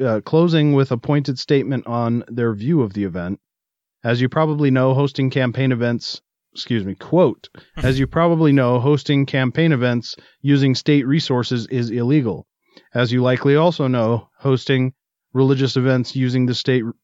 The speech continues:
using state resources is unconstitutional. We will be examining the records for a violation of each rule," the letter states.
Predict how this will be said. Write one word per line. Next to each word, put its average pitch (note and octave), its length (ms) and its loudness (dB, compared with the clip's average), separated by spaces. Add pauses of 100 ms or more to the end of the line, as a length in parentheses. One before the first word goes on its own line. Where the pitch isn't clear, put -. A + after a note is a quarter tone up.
(120)
using C#3 340 2
state B2+ 260 0
resources C#3 640 0
is A#2+ 200 -2
unconstitutional. A#2 1000 -2 (640)
We B2+ 120 4
will C3 160 4
be B2+ 160 2
examining C3 540 2
the D3+ 60 4
records C3+ 380 0
for B2+ 160 0
a A2+ 60 0
violation B2 500 2
of A2 100 -4
each B2+ 240 -2
rule," B2 400 0 (200)
the A2+ 100 -4
letter G#2+ 240 0
states. A#2+ 480 -4